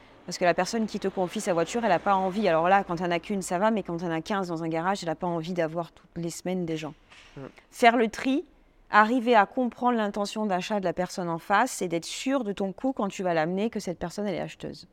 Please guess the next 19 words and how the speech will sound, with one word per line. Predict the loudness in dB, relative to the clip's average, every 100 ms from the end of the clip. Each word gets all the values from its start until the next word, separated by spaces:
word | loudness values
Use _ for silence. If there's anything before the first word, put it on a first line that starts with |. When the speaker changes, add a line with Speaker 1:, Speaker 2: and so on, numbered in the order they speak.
| -14
Speaker 2:
C'est | -14
ça, | -10 -10
exactement. | -10 -10 -14 -20 -18 -2
Speaker 1:
Et | 4 4
enfin, | 4 0 0 2
accompagner | 2 2 -4 -2 -2 -4
sur | -4 -4
la, | -2 0 -2
la | -2
cession, | -4 -6 -8 -8 -8 -10 _ _ _ _ _
accompagner | 0 2 2 4 4 4
sur | 0 0
la | 0
livraison, | 0 -4 -4 -6 -10 _ -10
s'il | -6 -2
y |
a | -2
Speaker 2:
D'accord. |
Speaker 1:
besoin. | -2 -4 -4 -6